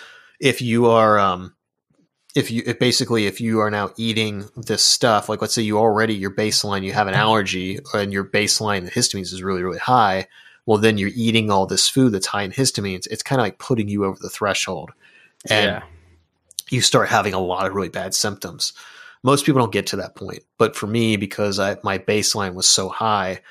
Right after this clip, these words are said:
Speaker 1: I have, now I'm on a bunch of immunosuppressants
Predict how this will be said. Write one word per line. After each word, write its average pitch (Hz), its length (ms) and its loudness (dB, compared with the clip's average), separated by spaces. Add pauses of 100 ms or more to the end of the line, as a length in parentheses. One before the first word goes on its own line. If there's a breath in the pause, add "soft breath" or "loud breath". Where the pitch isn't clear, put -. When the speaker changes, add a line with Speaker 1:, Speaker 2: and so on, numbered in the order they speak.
(1600 soft breath)
Speaker 1:
I 117 120 4
have, 127 440 2
now 127 220 4
I'm 147 100 4
on 143 100 4
a 127 60 2
bunch 117 260 0
of 107 80 0
immunosuppressants 104 1120 -2